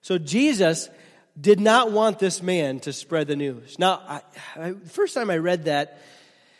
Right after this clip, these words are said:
as I was preparing for, for this, I thought, "What in the world? Come on, why, don't you want the word out? Don't you want as many people as possible to know what's going on, what you've been doing?"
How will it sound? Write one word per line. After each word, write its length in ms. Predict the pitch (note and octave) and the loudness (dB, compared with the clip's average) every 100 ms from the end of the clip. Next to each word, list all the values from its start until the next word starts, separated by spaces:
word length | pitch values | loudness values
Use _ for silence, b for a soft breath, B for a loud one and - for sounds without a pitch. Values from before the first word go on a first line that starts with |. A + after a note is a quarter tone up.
| b b _ - | b b _ -8
as 120 | D3+ | 0
I 100 | E3+ | 2
was 140 | F3 | 0
preparing 520 | C3 F3+ G3 F#3+ F#3+ D#3+ | 0 2 4 6 4 2
for, 240 | E3 D3 A#2 - | 0 -2 -4 -8
for 160 | E3 | -6
this, 240 | D#3 E3+ E3+ | -2 -4 -4
I 100 | E3 | -8
thought, 260 | G3 A3 | -8 -8
"What 160 | D4 B4 | -6 -6
in 60 | |
the 220 | A4+ G#4 E4 | -4 -4 -2
world? 560 | F4+ E4+ F#3 A2+ A#2+ - _ _ _ _ _ _ _ _ | -4 -2 -2 -4 -14 -20 _ _ _ _ _ _ _ _
Come 160 | C4 D4 | -6 -2
on, 160 | D4+ | 0
why, 200 | B3+ D4 | 2 0
don't 300 | G3+ C#4 D4 | 4 2 2
you 80 | D4+ | 0
want 220 | D4 D4+ | 2 2
the 80 | C4+ | 2
word 400 | G#3 G3+ B3+ C4+ | 2 4 4 2
out? 480 | G3 A#3 F#4+ - - b b b | 0 0 -2 -4 -20 b b b
Don't 220 | A#3 C#4 | 0 2
you 80 | D4 | 4
want 160 | C#4+ C#4+ | 6 6
as 140 | G#3+ | 4
many 200 | A#3+ C4+ | 2 2
people 360 | A3+ C4 B3 B3+ | 2 -2 2 2
as 100 | - | 2
possible 400 | A#3+ B3 B3 B3+ | 2 2 2 -2
to 100 | G3+ | 0
know 180 | A3+ C4 | 0 0
what's 180 | A#3 | 0
going 320 | E3 B3 B3 A#3 | 2 4 6 4
on, 200 | A#3 C4 | 2 2
what 120 | A3 | 0
you've 160 | F#3+ | 0
been 220 | F#3 A#3 G3+ | 2 2 0
doing?" 440 | G#3+ A#3 C#4+ | 0 0 -2